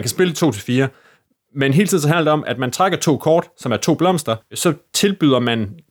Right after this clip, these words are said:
k-, de to kort til sin, øh, til personen, der sidder til venstre for en, og det ene af dem s-, er med siden nedad, og det andet er med siden opad. Så spilleren kan vælge det,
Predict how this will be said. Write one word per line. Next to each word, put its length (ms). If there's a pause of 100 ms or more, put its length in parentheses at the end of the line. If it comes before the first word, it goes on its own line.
(100)
k-, 200
de 60
to 240
kort 300 (160)
til 300
sin, 440
øh, 340
til 440
personen, 280
der 60
sidder 120
til 80
venstre 240
for 80
en, 180 (480)
og 280 (440)
det 100
ene 120
af 60
dem 140 (840)
s-, 200
er 200
med 260
siden 280
nedad, 300 (220)
og 100
det 60
andet 180
er 40
med 100
siden 220
opad. 240 (380)
Så 100
spilleren 360
kan 220
vælge 260
det, 260